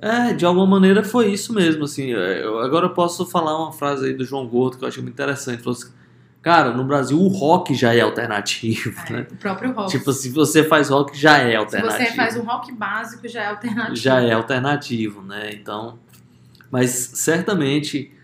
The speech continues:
Speaker 1: aquele... Porque assim, é, é, é, eu vi uma... uma, naquele, no, no filme do Ricardo Alexandre, no,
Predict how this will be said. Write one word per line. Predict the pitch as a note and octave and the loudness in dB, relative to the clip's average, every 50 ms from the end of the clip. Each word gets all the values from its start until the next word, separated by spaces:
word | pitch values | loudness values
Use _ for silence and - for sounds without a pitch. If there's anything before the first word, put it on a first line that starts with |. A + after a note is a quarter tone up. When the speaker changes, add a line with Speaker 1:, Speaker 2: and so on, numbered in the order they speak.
| _ _ _ _ | _ _ _ _
Speaker 1:
aquele... | - A#2+ - - F3+ F3 F#3 | -10 -6 -4 -2 0 0 0
Porque | - - - - G#3+ G#3 - B3 | 0 -2 -6 -6 -6 -4 0 0
assim, | B3 - - G#3 G#3+ G#3 F#3 D3 | 0 0 0 -2 0 2 2 2
é, | B2+ B2+ | 0 0
é, | A#2 D#2+ B1 F#2+ A#2+ F#2+ - - A#2+ - - - A#2+ B2 B2 A#2+ A#2 - B2+ | -2 -2 -4 -4 -6 -6 -6 -6 -6 -6 -4 -4 -2 -2 -2 -2 -4 -4 -4
é, | |
eu | B2 A#2+ | -4 -4
vi | A#2+ A#2+ C3 C#3+ | -4 -4 -4 -2
uma... | C#3+ C#3+ C#3 C3 B2 A#2+ A#2+ B2 - - B2 | -2 -2 -2 -2 -4 -6 -8 -10 -16 -20 -16
uma, | A#2+ A#2+ A#2+ A2+ G#2+ G#2 G2+ G#2 - - B2 A#2+ _ _ _ _ _ _ _ _ _ _ - - - | -12 -10 -10 -10 -10 -12 -14 -16 -18 -20 _ _ _ _ _ _ _ _ _ _ _ _ -20 -20 -14
naquele, | - A2 A2 A2 - B2 A#2 A#2 A2 G#2+ G2 | -10 -10 -8 -4 -2 0 0 2 0 0 -2
no, | - G2+ G#2 G2 - | -2 -6 -8 -10 -10
no | A#2+ B2 | -10 -8
filme | - - D#3 D#3+ D3+ C3+ | -4 -2 -2 0 0 -2
do | B2 B2+ | -2 -2
Ricardo | A#2 A#2 - - A2 A2 A2 G#2+ | -4 -4 -6 -6 -6 -6 -6 -6
Alexandre, | G#2 G#2 - - - C#3 D#3 E3+ D#3 C3+ | -6 -8 -8 -6 -2 -2 0 0 0 -2
no, | - G#2 G#2+ G#2 - - | -4 -4 -6 -8 -10 -12